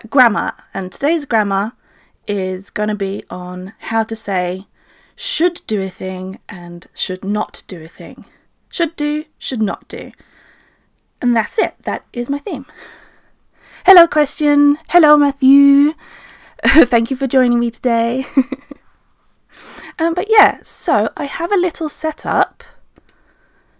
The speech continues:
so that you can actually see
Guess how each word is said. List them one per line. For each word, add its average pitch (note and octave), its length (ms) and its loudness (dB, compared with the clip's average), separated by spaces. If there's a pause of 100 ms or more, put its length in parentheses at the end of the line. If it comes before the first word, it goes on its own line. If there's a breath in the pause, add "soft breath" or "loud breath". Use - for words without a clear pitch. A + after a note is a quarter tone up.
(180 soft breath)
so A#3 240 -4
that A#3+ 160 -2
you B3 100 -2
can C4 200 -8 (100)
actually C#4 640 -2
see B3 680 -2